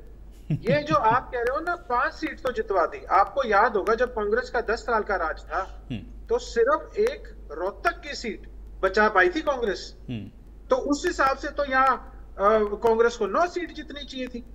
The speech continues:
Speaker 2: जीत गई क्या? अरे मसा जीतती है, दो तीन सीटों में तो सिर्फ ऐसा हाल था, बीस से चालीस हजार, पचास हजार,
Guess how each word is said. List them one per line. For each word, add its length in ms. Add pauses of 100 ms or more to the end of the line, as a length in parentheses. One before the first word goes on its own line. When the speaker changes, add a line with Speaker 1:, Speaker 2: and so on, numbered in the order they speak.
(640)
Speaker 2:
जीत 200
गई 100
क्या? 240 (960)
अरे 140
मसा 320
जीतती 360
है, 420 (360)
दो 180
तीन 220
सीटों 480
में 120
तो 160
सिर्फ 360
ऐसा 320
हाल 200
था, 480 (100)
बीस 280
से 60
चालीस 460
हजार, 300
पचास 320
हजार, 280